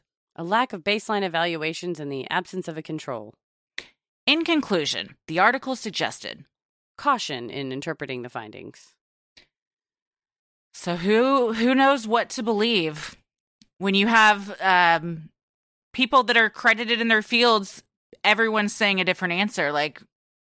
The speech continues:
Speaker 2: which way do you go?
Speaker 1: Yeah, if it's the, you know, the guy in the University of Pennsylvania is who they send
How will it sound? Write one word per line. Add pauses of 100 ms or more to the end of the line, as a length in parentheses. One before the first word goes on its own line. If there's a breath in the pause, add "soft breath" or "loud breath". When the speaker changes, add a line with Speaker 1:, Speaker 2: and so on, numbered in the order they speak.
(100)
Speaker 2:
which
way
do
you
go? (540)
Speaker 1:
Yeah,
if
it's
the, (140)
you
know,
the
guy
in
the
University
of
Pennsylvania
is
who
they
send